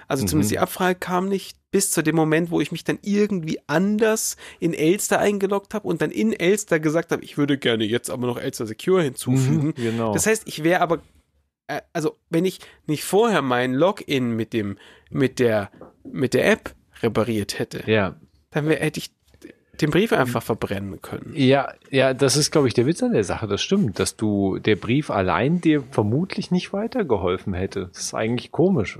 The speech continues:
Speaker 2: ähm, weil das ja überhaupt keinen Sinn ergibt. Aber der,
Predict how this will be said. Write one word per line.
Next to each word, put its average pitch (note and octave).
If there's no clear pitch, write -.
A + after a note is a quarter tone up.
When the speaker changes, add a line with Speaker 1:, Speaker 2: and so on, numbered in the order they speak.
Speaker 2:
ähm, G2
weil F#2+
das G2
ja G#2+
überhaupt F#2+
keinen A2
Sinn F#2+
ergibt. F2
Aber F2+
der, G2